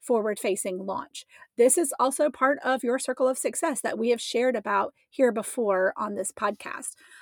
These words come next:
Um, I actually did this with my brand photography roadmap course and coaching program.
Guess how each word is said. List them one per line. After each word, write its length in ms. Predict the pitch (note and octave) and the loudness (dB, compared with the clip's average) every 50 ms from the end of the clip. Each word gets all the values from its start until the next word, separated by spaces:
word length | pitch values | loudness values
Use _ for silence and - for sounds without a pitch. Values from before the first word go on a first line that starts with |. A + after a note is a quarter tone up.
| - - | -4 0
Um, 160 | A#3 A3+ A#3 - | 0 0 2 4
I 100 | - - - - | 4 4 6 6
actually 320 | B3 C4 - - F4+ D4+ | 4 4 2 0 0 0
did 160 | - A3 G3+ | 0 2 2
this 200 | B3+ C4+ C#4 - | 2 2 2 2
with 120 | D4 C4+ B3+ | 0 0 0
my 140 | B3+ A#3 | -2 -2
brand 260 | G#3+ A3 G#3 G3+ A3+ - | -2 -2 -2 -2 -4 -4
photography 360 | - B3 A3 A3 A3+ G#3+ G3 | -6 -6 -4 -4 -4 -4 -4
roadmap 360 | G3 F#3 F#3 A3 A3+ A3 - - _ | -2 -4 -2 -2 -2 -2 -2 -4 _
course 280 | - - A#3 A3+ - - | -6 -4 -4 -4 -4 -6
and 80 | G#3 - | -8 -8
coaching 300 | G#3+ G3+ - A#3+ A#3+ A#3+ | -8 -8 -6 -6 -6 -4
program. 440 | - C#4 D4 C4+ D#4 D#4+ E4+ F#4 | -4 -4 -4 -2 -2 -2 -2 -4